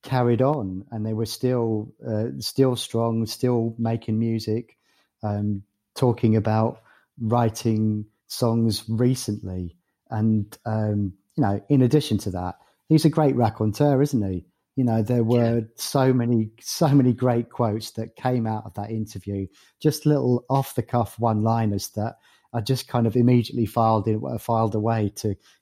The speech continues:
Speaker 1: kind of bring out at a later stage. Um, yeah, so, and I think in terms of, um, the experience of, you know, how,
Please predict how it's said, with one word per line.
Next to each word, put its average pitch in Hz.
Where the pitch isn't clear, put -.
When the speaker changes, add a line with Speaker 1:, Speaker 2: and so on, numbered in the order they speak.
Speaker 1:
kind 110
of 101
bring 113
out 113
at 110
a 104
later 101
stage. 101
Um, 98
yeah, 127
so, 104
and 127
I 127
think 139
in 135
terms 127
of, 107
um, 104
the 110
experience 120
of, 101
you 127
know, 107
how, 135